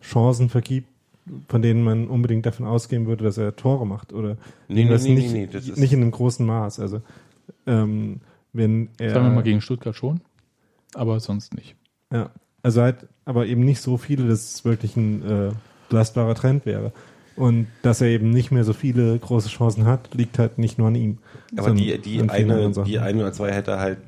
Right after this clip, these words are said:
Speaker 2: in, in seiner heißen Phase dann doch gemacht.
Speaker 1: Genau, aber das ist ja das Wesen von heißen
Speaker 2: Genau.
Speaker 1: und kalten Phasen, dass man,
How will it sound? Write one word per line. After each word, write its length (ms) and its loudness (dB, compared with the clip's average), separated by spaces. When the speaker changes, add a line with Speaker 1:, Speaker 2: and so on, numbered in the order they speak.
Speaker 2:
in, 300 -2
in 160 -2
seiner 280 -4
heißen 260 -4
Phase 480 -4
dann 200 -6
doch 180 -10
gemacht. 400 -6
Speaker 1:
Genau, 160 4
aber 140 4
das 140 0
ist 40 -12
ja 340 0
das 180 -6
Wesen 280 2
von 220 -2
heißen 280 0
Speaker 2:
Genau. 160 0
Speaker 1:
und 60 -2
kalten 280 2
Phasen, 300 0
dass 140 -6
man, 320 -4